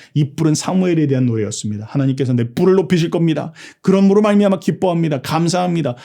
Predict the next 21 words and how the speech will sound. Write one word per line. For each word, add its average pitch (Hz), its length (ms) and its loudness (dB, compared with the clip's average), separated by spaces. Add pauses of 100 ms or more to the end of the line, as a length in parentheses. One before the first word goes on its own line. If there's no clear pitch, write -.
사무엘을 285 640 2
주셔서 185 320 0
감사합니다." 120 560 0 (220)
그런데 127 260 0
지금 127 380 -2 (200)
한나는 175 380 0
노래를 165 280 2
마치면서 170 680 0 (180)
다른 196 400 -2
뿔을 240 240 -2
고백하고 196 440 2
있습니다. 123 440 -4 (220)
이건 135 440 0
사무엘을 214 640 0
넘어선 151 540 -2 (360)
기름 240 400 0
부음 240 300 2
받은 214 320 2
자에 185 460 -2
대한 120 260 -2
뿔입니다. 110 500 -4